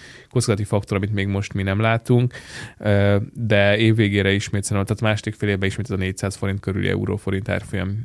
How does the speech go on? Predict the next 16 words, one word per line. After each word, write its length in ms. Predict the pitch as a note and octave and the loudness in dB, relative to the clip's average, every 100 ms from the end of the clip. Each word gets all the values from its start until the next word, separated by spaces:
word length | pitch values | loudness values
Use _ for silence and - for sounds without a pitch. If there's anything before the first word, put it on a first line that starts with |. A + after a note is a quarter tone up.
| - | -6
jöhet 320 | A2+ G#2 G2+ | -2 0 0
vissza. 460 | A2+ A2+ - G#2+ G#2 - - - - - | 0 0 2 2 0 -6 -20 -20 -20 -10
Mondom, 340 | G2+ G#2 F#2+ | -4 0 0
egy, 200 | G2 G2+ - _ _ _ - | -2 -4 -10 _ _ _ -18
f-, 200 | B2+ - | -16 -10
egy 200 | A#2 A2+ | -4 0
ilyen 240 | G#2 G2+ G2 | 2 2 2
V 40 | |
alakú, 560 | G#2 F#2+ F#2+ F#2+ G#2+ G#2+ - - | 2 4 2 -2 -8 -10 -12 -8
ö, 140 | G#2+ | -6
pályát 380 | G2+ F#2+ F#2+ G2+ | -4 -4 -4 -4
várok 280 | F#2+ F#2+ G#2 | -4 -4 -4
most 180 | G#2 | -6
a 20 | G#2 | -6
forinttól 500 | F#2+ F#2+ G#2 G#2+ G2 | -4 -4 -4 -4 -4
idénre. 360 | G2 F#2+ G2 | -4 -4 -4